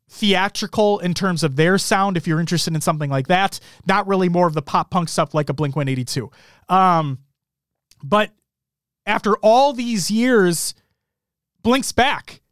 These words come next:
They're back with their original three. And again, this is the literal perfect thing that I could have ever have asked for out of a band that had been so far removed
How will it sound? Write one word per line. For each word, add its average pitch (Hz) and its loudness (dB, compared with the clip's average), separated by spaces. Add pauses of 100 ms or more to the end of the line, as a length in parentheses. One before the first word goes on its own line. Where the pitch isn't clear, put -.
They're 202 2
back 208 -2
with 208 -2
their 208 -2
original 196 -4
three. 262 -4 (600)
And 185 0 (1000)
again, 190 0
this 202 0
is 180 -4
the 220 0
literal 247 2 (140)
perfect 302 -2
thing 254 -2
that 214 0
I 190 2
could 202 2
have 180 0
ever 233 2
have 202 -2
asked 220 -2
for 135 -2 (480)
out 208 2
of 202 -2
a 208 4
band 208 0
that 190 0
had 170 0
been 180 -2 (100)
so 302 0
far 269 2
removed 202 2